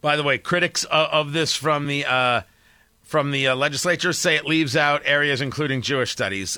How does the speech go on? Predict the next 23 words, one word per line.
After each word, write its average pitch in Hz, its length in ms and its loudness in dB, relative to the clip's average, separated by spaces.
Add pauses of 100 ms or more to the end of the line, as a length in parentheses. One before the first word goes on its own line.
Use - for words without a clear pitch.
Uh, - 220 -8 (460)
on 180 160 0
behalf 196 560 2
of 175 120 -4
the 170 100 0
Jews, 151 460 0 (220)
we 170 140 -2
don't 190 520 0
care. 160 580 2 (2500)
Uh, 190 160 2
honestly, 214 560 2 (380)
uh, 185 40 0
uh, 196 40 4
uh, 208 560 2
on, 214 160 2
on, 214 260 0
on 214 220 0
behalf 202 380 2
of 226 60 -2
the 226 80 2
Jews, 165 460 0 (720)
we're 214 140 2
leaving. 175 480 2